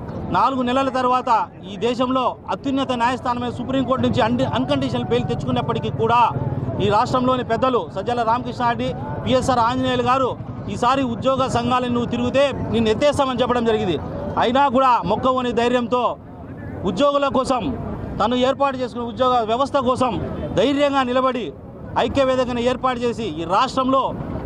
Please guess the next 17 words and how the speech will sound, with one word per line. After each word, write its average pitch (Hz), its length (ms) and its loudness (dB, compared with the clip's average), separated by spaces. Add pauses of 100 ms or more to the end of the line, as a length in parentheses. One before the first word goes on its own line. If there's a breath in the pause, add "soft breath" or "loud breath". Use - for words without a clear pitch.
ఉద్యోగులకు 254 500 2
జరుగుతున్న 226 380 0
అన్యాయాలు, 240 480 2
ప్రజలకు 247 380 -2
జరుగుతున్న 233 340 -4
అన్యాయాల 254 400 0
మీద 240 180 -4 (500)
మార్చి 254 300 0
పదమూడవ 220 380 2
తేదీ 233 240 2
నుంచి 202 440 0
కలిసిన 226 300 0
వచ్చి-, 233 220 0
కలిసి 240 200 0
వచ్చిన 233 280 0
సంఘాలన్నిటితో 240 760 0
కలుపుకొని 220 560 -2